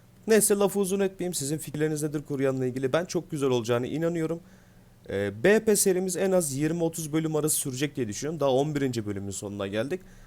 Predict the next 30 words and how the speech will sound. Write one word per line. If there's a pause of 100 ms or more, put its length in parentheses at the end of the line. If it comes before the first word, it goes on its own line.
(380)
Devam
edeceğiz. (100)
Merak
etmeyin.
Beklemede
kalın
arkadaşlar. (640)
Bir
sonraki
videomuzda
görüşmek
üzere. (120)
Videomuzu
beğendiyseniz
beğenmeyi,
kanalıma
abone
olmayı
unutmayalım
lütfen
dostlar. (320)
Destekleriniz
benim
için (140)
önemli. (120)
Görüşmek
üzere.
Kendinize
iyi
bakın.